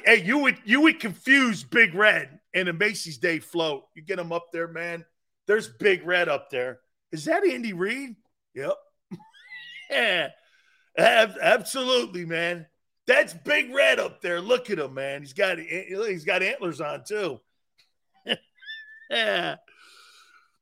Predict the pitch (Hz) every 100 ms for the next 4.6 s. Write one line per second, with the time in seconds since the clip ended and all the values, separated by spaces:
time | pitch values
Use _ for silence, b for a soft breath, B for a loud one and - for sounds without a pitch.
0 | _ - 240 220 247 220 240 262 196 135
1 | - _ _ _ _ _ _ _ _ 170
2 | 311 - - 285 311 349 330 269 208 247
3 | 226 269 330 277 - _ _ b b _
4 | - 185 262 403 440 311